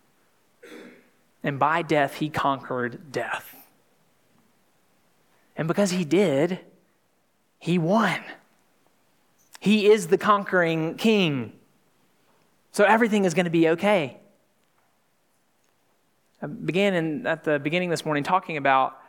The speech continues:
how we seem to be in the middle of something. And I know many of us this morning are, are in the middle of stories to which we don't know the end. Hard stories that may not get easier in the near term.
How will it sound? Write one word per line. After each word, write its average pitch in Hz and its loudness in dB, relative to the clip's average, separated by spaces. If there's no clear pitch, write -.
how 165 -2
we 165 2
seem 220 0
to 208 2
be 190 0
in 170 -2
the 151 -2
middle 156 2
of 131 -6
something. 120 -8
And 147 -4
I - -2
know 160 -2
many 180 0
of 156 0
us 143 0
this - -6
morning 151 0
are, 143 2
are 165 0
in 170 0
the 151 -4
middle 165 0
of 151 -4
stories 160 2
to 156 -4
which 156 -2
we 156 0
don't 160 -2
know 160 -4
the 165 -4
end. 113 -4
Hard 185 2
stories - -8
that 156 -2
may 185 0
not 165 0
get 160 0
easier 151 0
in 143 -4
the 139 -2
near 120 -2
term. - -14